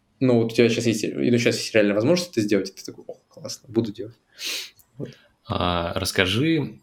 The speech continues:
Speaker 2: ты говорил, что весь маркетинг в итоге, а, ну, м, лёг на ваши плечи, да, на плечи команды. Расскажи, что делали, что, а, сработало, да, какой-то результат, а, принесло,
Speaker 1: Мгм.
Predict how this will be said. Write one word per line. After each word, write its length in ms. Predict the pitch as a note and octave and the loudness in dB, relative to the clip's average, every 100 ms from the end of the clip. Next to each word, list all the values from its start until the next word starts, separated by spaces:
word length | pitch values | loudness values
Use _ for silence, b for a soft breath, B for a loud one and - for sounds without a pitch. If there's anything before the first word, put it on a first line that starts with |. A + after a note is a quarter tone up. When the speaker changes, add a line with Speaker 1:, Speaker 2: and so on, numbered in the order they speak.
| - | -10
Speaker 2:
ты 80 | - | 0
говорил, 320 | G#2+ G#2 A2+ | 2 2 2
что 260 | A2+ - G2+ | 0 0 2
весь 240 | G2 A2 G#2 | 2 0 0
маркетинг 460 | D#3+ - A2 G2 | 0 0 -2 0
в 80 | F2+ | -2
итоге, 640 | - A#2 A2+ F#2+ F2 E2 - | 0 0 2 2 2 0 -2
а, 640 | E2+ E2 E2 D#2+ D#2 D#2 D#2+ | -6 -2 0 -2 -2 -4 -2
ну, 340 | F#2+ D2+ - _ | -2 -4 -10 _
м, 400 | - E2+ E2 E2 F#2 | -10 -8 -6 -8 -4
лёг 300 | F#2 A#2+ - | 0 2 4
на 80 | F#2+ | 4
ваши 240 | G2 - | 4 0
плечи, 380 | F2+ E2+ - - _ - | -2 -4 -4 -8 _ -4
да, 220 | F2 F2 | 0 0
на 120 | E2+ | 0
плечи 280 | F2 F#2 - | 0 -2 -2
команды. 380 | F#2 E2+ D#2 - B B B - | -2 -2 -2 -10 B B B 6
Расскажи, 720 | - - G#2 G#2+ F3+ D#3+ - - | 6 6 4 4 2 2 0 -2
что 720 | - - C3+ B2+ A2 - - | 0 4 4 4 2 -2 -6
делали, 640 | G#2 G#2+ F3 D#3+ A#2 G#2 - | 0 2 4 4 2 0 -4
что, 640 | - - B2 A#2 G2+ - F#2+ D#3 | -4 2 4 4 2 -4 -14 -4
а, 600 | F2+ F2+ F2 F2 F2 F2 | 0 2 2 0 0 0
сработало, 680 | - G2+ A2+ E3 A#2 G#2 - | 2 4 4 4 2 0 0
да, 160 | F#2 F#2+ | 0 2
какой-то 280 | G2 F#2 | 0 0
результат, 560 | F#2 F#2 G2 G2 F2 - | 0 0 2 2 2 -4
а, 720 | F2+ E2+ E2 D#2+ D#2+ D#2 D#2 D#2 D#2+ F2+ | -4 -2 0 -2 -2 -4 -6 -10 -12 -4
принесло, 580 | F2+ F2+ A2+ F#2+ E2+ | -2 0 2 2 0
Speaker 1:
Мгм. 120 | E2 | -4